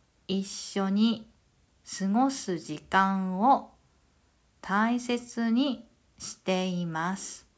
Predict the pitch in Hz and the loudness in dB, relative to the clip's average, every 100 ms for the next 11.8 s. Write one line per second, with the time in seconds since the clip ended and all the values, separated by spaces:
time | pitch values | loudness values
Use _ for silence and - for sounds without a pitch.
0 | _ _ _ _ _ _ _ _ _ _ | _ _ _ _ _ _ _ _ _ _
1 | _ _ _ _ _ - 330 339 - 208 | _ _ _ _ _ -2 2 2 2 -2
2 | 190 180 165 165 226 269 254 208 196 160 | -2 -4 -4 -4 -2 -2 -2 -4 -2 -2
3 | 143 147 175 226 220 220 220 220 202 202 | -2 -4 -4 -4 0 4 4 2 -2 0
4 | 196 214 233 - - - _ _ _ _ | 2 2 0 -4 -8 -14 _ _ _ _
5 | _ _ _ _ - 302 339 320 - 190 | _ _ _ _ -2 0 0 -6 -4 -2
6 | 180 190 175 - 180 254 247 190 175 160 | -2 -4 -6 -6 -4 -4 -4 -4 -4 -6
7 | 156 156 190 - - 165 190 233 233 233 | -6 -4 -2 -2 -4 -8 -6 -4 0 0
8 | 233 233 226 220 226 233 - - - _ | 0 0 2 4 2 0 -4 -10 -12 _
9 | _ _ _ _ _ _ _ _ _ _ | _ _ _ _ _ _ _ _ _ _
10 | _ _ _ _ _ _ _ _ - 180 | _ _ _ _ _ _ _ _ -6 0
11 | 220 226 226 220 214 214 208 | 2 2 2 2 2 2 2